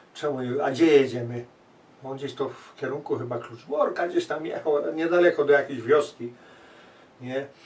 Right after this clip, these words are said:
Tam jakieś deski, skrzynki woził, a co to jest? Gdzie to się wiezie? A, bo to jest niepotrzebne, to tam gdzieś z budowy gdzieś wiezie, to tam mu kierownik kazał to zabrać, wyrzucić to.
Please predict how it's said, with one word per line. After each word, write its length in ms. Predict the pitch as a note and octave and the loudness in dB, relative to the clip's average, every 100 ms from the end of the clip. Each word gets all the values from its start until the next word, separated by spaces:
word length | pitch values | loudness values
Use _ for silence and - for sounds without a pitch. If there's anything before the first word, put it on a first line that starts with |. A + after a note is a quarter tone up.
| - - | -20 -14
Tam 120 | B2+ | -10
jakieś 240 | B2+ C3 A#2 | -10 -10 0
deski, 420 | E3 E3+ - C3 | 2 2 -4 -8
skrzynki 540 | - - E3+ D#3 D3+ | -8 -2 -2 -2 -4
woził, 360 | C3 C#3+ C#3 D3 | 4 6 6 6
a 360 | C#3+ D3 E3 A#2+ | 8 6 2 -2
co 160 | F3 | -6
to 220 | - C3 | -4 -2
jest? 300 | A#2 B2 - | -2 -4 -8
Gdzie 200 | B2 D3+ | 0 2
to 140 | F3 B2+ | 2 -2
się 160 | - | -6
wiezie? 380 | A#2+ B2 A#2 A#2 - _ _ _ _ _ _ _ - - | -10 -10 -10 -12 -14 _ _ _ _ _ _ _ -18 -8
A, 300 | D3 D3+ E3 | 0 2 2
bo 140 | C#3+ - | 0 2
to 140 | D3 | 6
jest 140 | C#3+ | 6
niepotrzebne, 680 | D3 D3 D3 E3 E3+ E3 D#3+ | 4 0 0 2 2 2 4
to 140 | D3+ | 4
tam 180 | C#3+ C3+ | 4 2
gdzieś 180 | C3+ C#3 | 0 -2
z 60 | B2+ | -4
budowy 540 | B2+ B2 D3 E3 E3 | -6 4 6 8 4
gdzieś 300 | C#3+ D3 A#2+ | 0 -4 -2
wiezie, 380 | C#3+ E3 D#3+ D#3+ | 2 2 2 2
to 100 | D3+ | 2
tam 220 | D3 C#3+ | 2 2
mu 120 | D3+ | 2
kierownik 460 | - D3+ D#3 D#3 C#3+ | 4 6 6 4 6
kazał 280 | D#3 D3+ D3 | 6 8 6
to 160 | D3 D3 | 6 6
zabrać, 440 | E3 E3+ F3 C#3+ | 6 8 4 4
wyrzucić 680 | C#3+ C#3+ E3 E3 E3 - - | 2 2 2 0 -8 -16 0
to. 240 | E3+ F3+ | 2 2